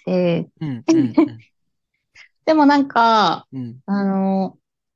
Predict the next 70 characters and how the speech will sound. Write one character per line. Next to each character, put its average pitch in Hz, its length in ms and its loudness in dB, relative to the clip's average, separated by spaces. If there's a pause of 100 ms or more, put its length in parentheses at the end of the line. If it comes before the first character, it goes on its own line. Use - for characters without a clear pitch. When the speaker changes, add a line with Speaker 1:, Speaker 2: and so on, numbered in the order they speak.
(720)
Speaker 1:
例 285 280 0
え 220 40 -4
ば 208 300 0
男 254 280 0
性 302 280 0
は 294 100 -4
リ 302 180 -4
ー 277 40 -4
ド 208 100 -4
し 208 100 -14
た 196 80 -12
方 196 240 -6
が 156 180 -10
い 214 60 -10
い 202 180 -10 (560)
と 123 80 -4
か、 196 400 -4
Speaker 2:
う - 60 -14
ん。 - 20 -6 (120)
う 247 100 0
ん。 - 20 -4
Speaker 1:
男 - 20 -4
性 262 120 -2
発 269 280 -8
信 202 200 -12
で 160 100 -10
連 170 140 -6
絡 196 240 -6
し 202 100 -12
た 214 120 -8
方 214 160 -4
が - 120 -8
い 190 120 -2
い 190 80 -8
と - 100 -18
か、 160 240 -6
Speaker 2:
う 135 120 0
ん、 - 160 -12
う 139 100 -6
ん、 113 120 -8 (120)
う 131 60 -8
ん。 117 220 -12
Speaker 1:
女 202 120 -10
性 269 240 -2
は 269 120 0
誘 254 320 -8
わ 254 120 -2
れ 254 100 -4
た 254 180 -6
い 202 80 -8
と - 80 -20
か、 175 300 -10
リ 202 200 -6
ー 170 40 -4
ド 170 80 -4
さ 175 160 -12
れ 175 100 -8
た 208 220 -6
い 185 80 -6
と - 80 -14
か 165 120 -8
み 175 120 -6
た 165 160 -8
い 165 40 -6
な 156 300 -6
の 175 80 -6
が 165 200 -4
や 147 80 -2
っ 117 100 -8
ぱ、 151 300 -6